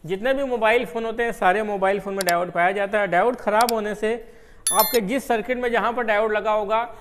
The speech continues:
तो वहाँ पर शॉर्टिंग आ जाएगी, वहाँ का लाइन ख़राब हो जाएगा। ऐसी बहुत सारी अनगिनत प्रॉब्लम आती हैं जिनके वजह से हमारे मोबाइल फ़ोन में सप्लाई सर्किट में समस्या आना शुरू हो जाती है। तो ये मैंने आपको डायोड के बारे में बताया।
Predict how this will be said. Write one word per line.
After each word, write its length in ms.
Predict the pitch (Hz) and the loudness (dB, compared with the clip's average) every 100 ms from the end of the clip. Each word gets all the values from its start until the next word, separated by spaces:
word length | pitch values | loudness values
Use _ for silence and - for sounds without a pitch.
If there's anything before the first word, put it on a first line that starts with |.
| - - - | -20 -18 -6
तो 80 | |
वहाँ 200 | 208 202 214 | 0 0 0
पर 120 | 214 | -4
शॉर्टिंग 380 | 196 190 240 233 | -4 -4 -4 -4
आ 80 | |
जाएगी, 400 | 220 214 208 214 214 | -2 -2 -2 -4 -6
वहाँ 260 | 202 185 | -6 -6
का 60 | 196 | -4
लाइन 260 | 190 196 | -4 -4
ख़राब 360 | 196 180 202 220 | -4 0 0 0
हो 100 | 208 | -2
जाएगा। 680 | 196 196 190 190 190 190 - - - 208 | -2 -4 -4 -4 -4 -6 -10 -20 -10 -4
ऐसी 220 | 214 269 | -2 -2
बहुत 280 | 190 254 285 | 0 2 4
सारी 220 | 262 240 | 2 2
अनगिनत 400 | 233 214 220 233 | 0 -2 -4 -6
प्रॉब्लम 380 | 220 208 214 214 | -2 -2 0 0
आती 220 | 196 190 | 0 -2
हैं 160 | 208 220 | -4 -4
जिनके 260 | 196 190 226 | -4 -4 -4
वजह 240 | 208 180 | -2 -4
से 120 | 190 208 | -6 -6
हमारे 340 | 180 180 214 | -4 -2 -2
मोबाइल 360 | 196 175 180 - | -4 -2 -2 -2
फ़ोन 180 | - 190 | -8 -10
में 100 | 208 | -8
सप्लाई 380 | 196 160 170 196 | -8 -6 -4 -4
सर्किट 360 | 196 160 170 | -6 -10 -10
में 120 | 170 196 | -12 -12
समस्या 420 | - 170 - 170 | -10 -10 -8 -10
आना 180 | 165 311 - - - - - | -8 -10 -14 -20 -20 -20 -6
शुरू 280 | - 254 | -2 0
हो 120 | 220 185 | 0 -2
जाती 320 | 165 156 151 | -4 -6 -10
है। 160 | 143 - - - - - - - - - - - - - - | -12 -16 -20 -20 -20 -20 -18 -18 -18 -20 -20 -20 -18 -8 -2
तो 40 | |
ये 160 | 233 262 | 2 2
मैंने 180 | 247 | 0
आपको 220 | 254 247 254 | -2 -2 0
डायोड 320 | 208 214 220 | 2 2 0
के 80 | 226 | -2
बारे 220 | 208 214 | -2 -2
में 60 | |
बताया। 340 | 202 185 180 | -4 0 0